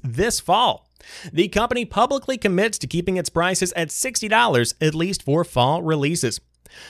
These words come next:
Ubisoft has publicly committed to keeping prices for new games released on next-gen consoles this fall at sixty dollars,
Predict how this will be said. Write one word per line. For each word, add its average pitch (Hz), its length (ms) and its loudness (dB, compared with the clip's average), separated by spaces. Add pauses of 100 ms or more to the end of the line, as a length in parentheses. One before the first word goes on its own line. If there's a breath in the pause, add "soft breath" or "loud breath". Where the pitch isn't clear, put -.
(140 loud breath)
Ubisoft 254 580 2
has 196 260 4
publicly 254 520 0
committed 208 480 2
to 117 80 -6
keeping 147 300 -2
prices 143 400 2
for 139 220 2
new 120 160 4
games 120 400 2
released 156 340 0
on 180 180 0
next-gen 143 600 0
consoles 160 540 2
this 147 200 2
fall 165 320 4
at 160 160 0
sixty - 320 -8
dollars, 160 480 2